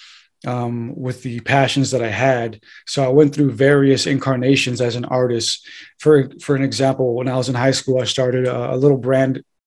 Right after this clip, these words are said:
a little brand, um, by the name of Kill Gov. It was, I used to be more,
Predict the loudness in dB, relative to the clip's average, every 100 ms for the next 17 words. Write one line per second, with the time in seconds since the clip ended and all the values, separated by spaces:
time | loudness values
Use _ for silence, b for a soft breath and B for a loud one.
0 | _ -6 -4 -4 0 2 4 2 -2 -2
1 | -2 -4 -8 -12 B B B -2 0 -2
2 | -2 -2 -4 -6 _ -4 2 2 2 0
3 | 0 0 -4 -10 -18 _ _ _ _ _
4 | _ _ _ _ -4 0 2 0 B B
5 | 4 4 6 4 6 6 6 8 8 6
6 | 2